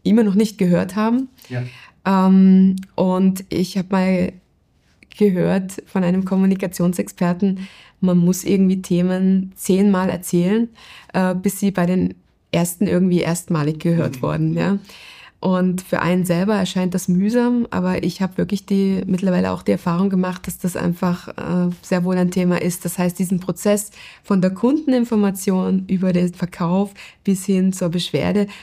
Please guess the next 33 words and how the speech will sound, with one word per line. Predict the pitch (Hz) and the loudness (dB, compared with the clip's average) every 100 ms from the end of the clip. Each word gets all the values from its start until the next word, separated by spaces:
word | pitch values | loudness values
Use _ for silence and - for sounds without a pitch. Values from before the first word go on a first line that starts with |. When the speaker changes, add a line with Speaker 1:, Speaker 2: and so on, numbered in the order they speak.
| - | -6
Speaker 1:
hören | 185 180 | -2 0
die | 180 | 2
Leute | 160 156 | 0 -2
bis | 160 180 - | -6 -8 -6
heute | 151 156 185 | -2 0 2
noch | 170 165 | 0 -2
von | - 165 | -4 0
mir. | 165 185 262 - 196 | 2 0 -2 -4 0
Ja, | 190 208 | 2 2
das | 214 196 | -2 -6
ist | 180 175 | -8 -4
einfach | 190 190 180 | -4 -2 -4
etwas, | 180 185 - | -4 -4 -4
was | 180 | -2
ich | 180 | 0
immer | 185 214 | 2 2
mitnehme. | 202 208 202 214 226 254 - - - - - - - | 2 0 0 0 0 -2 -10 -20 -20 -20 -20 -14 -2
Ähm, | 190 196 196 - | 0 2 0 -2
aber | 190 220 226 | -2 0 0
auch | 208 208 | 0 2
im | 202 | 2
Hintergrund | 220 240 240 220 220 | 2 0 -2 0 0
dann | 214 | 0
zu | 208 208 | 0 -2
erklären | 202 - 190 196 202 | -2 -2 0 0 0
von | 196 196 | 0 0
diesem | 196 190 190 | 2 0 0
Prozess, | 190 - 180 190 - | -2 -6 -4 -4 -2
den | 185 | 0
wir | 180 | 0
uns | 180 175 | 0 -4
gegeben | - - 180 190 185 | -10 -4 0 2 2
haben, | 180 202 226 | 0 0 -4